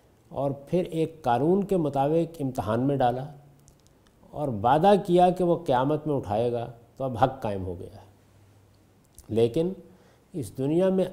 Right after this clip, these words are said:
آنے کے لیے کسی کا کوئی حق خدا پر قائم نہیں ہوتا۔ وہ کسی حق کی بنا پر نہیں بلکہ محض آزمائش کے لیے ہے۔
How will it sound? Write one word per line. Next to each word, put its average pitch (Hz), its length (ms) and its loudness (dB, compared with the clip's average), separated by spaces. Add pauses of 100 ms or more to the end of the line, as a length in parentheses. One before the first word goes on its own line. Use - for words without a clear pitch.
(160)
آنے 175 360 6
کے 220 200 6
لیے 143 280 2 (100)
کسی 147 260 -6
کا 139 140 -4
کوئی 123 220 -8 (160)
حق - 220 -10
خدا 110 200 -4
پر 113 240 -8
قائم 92 200 -6
نہیں 92 240 -8
ہوتا۔ - 240 -20 (1700)
وہ 170 120 4
کسی 190 300 4
حق 147 260 8
کی 233 100 4
بنا 175 240 6
پر 180 160 2
نہیں 202 220 0
بلکہ 170 340 0
محض 143 420 2
آزمائش 107 580 4
کے 107 100 -8
لیے 85 280 -8
ہے۔ 98 140 -14